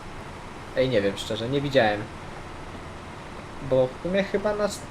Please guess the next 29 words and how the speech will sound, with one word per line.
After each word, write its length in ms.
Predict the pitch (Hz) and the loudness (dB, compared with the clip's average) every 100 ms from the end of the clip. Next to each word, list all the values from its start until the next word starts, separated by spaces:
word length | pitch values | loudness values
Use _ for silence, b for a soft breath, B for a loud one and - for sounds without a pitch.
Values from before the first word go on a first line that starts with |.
| - - - - 147 | -12 -12 -12 -10 -2
na 120 | 143 | -2
stojąco 600 | - 135 120 139 156 220 | 0 2 2 2 0 -2
zawsze 320 | 226 220 233 | -2 -4 -4
przyjeżdżały? 680 | 226 247 247 226 254 277 294 - - - - - - - - - - - | -4 -2 -2 0 2 2 2 -4 -12 -12 -12 -12 -12 -12 -12 -12 -12 -8
Czy 120 | 143 | 0
na 120 | 135 | 4
leżąco? 500 | 131 120 110 113 - 135 - - - - - - - - - - - - - | 4 2 -2 -4 -8 -8 -8 -10 -10 -12 -12 -12 -12 -12 -12 -12 -12 -12 -2
Ej, 80 | 170 | 4
nie 100 | 196 | 6
wiem, 140 | 131 127 | 8 6
jak 120 | 127 | 4
to 120 | 139 | 2
na 140 | 131 | 0
budowie 380 | 127 127 131 123 | 0 4 4 6
jest. 340 | 127 190 - - - - - - - - - - - - - - - - - - - - - | 4 4 2 -8 -10 -12 -12 -12 -12 -12 -12 -12 -12 -12 -12 -12 -12 -12 -12 -12 -12 -12 2
Jak 120 | 139 | 2
ktoś 180 | 139 160 | 6 4
wie, 120 | 156 | 8
jak 120 | 175 170 | 6 6
się 100 | - | 2
cegły 300 | 175 156 165 | 4 6 4
układa, 340 | 160 165 165 | 6 4 6
niech 140 | 160 | 2
powie, 300 | 156 127 120 | 0 0 0
bo 100 | 120 | 2
ja 160 | 135 165 | 2 2
szczerze 360 | - - 160 139 | 0 -2 0 0
nie 140 | 117 | 0
wiem. 160 | 113 | -2